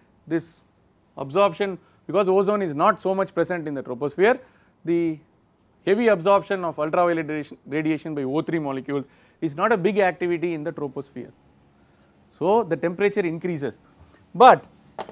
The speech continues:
even in these cases there can be regions where temperature locally increases instead of decreasing. Such things are called local temperature inversions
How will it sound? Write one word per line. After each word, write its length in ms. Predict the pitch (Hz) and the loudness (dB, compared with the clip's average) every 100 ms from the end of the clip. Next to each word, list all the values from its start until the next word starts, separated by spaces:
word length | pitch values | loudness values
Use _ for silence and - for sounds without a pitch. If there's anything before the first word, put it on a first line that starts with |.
| - _ - | -18 _ -6
even 340 | 180 254 294 262 | 0 2 4 4
in 100 | 214 | 2
these 180 | 226 | 0
cases 520 | - 180 151 131 180 - _ _ _ _ _ - | 0 -2 0 -4 -4 -8 _ _ _ _ _ -4
there 160 | 175 202 | 0 2
can 200 | 226 240 | 0 0
be 80 | |
regions 460 | 240 214 208 247 220 | -2 -2 -2 -2 -2
where 360 | 170 185 226 247 _ _ _ | 4 4 4 0 _ _ _
temperature 460 | 185 196 226 233 240 | -2 0 0 2 2
locally 480 | 190 190 208 240 233 | 4 4 4 0 -2
increases 580 | 202 202 180 180 - _ _ _ _ _ _ _ - | -4 -6 -4 -6 -8 _ _ _ _ _ _ _ -14
instead 240 | 160 151 180 | -14 -4 -2
of 120 | 151 | -2
decreasing. 480 | 160 165 160 143 - _ _ _ | -4 -2 -2 -4 -12 _ _ _
Such 260 | - 233 233 | 0 0 0
things 280 | 233 220 | -4 -2
are 120 | 185 151 | -2 -2
called 260 | 202 294 - _ _ | -2 -2 -8 _ _
local 640 | 131 160 214 - 220 233 - _ | -6 0 0 -2 -6 -6 -8 _
temperature 640 | 160 156 185 180 180 180 - 143 | -8 -6 -4 -4 -4 -8 -10 -12
inversions 600 | 160 151 127 127 101 | -8 -6 -8 -10 -18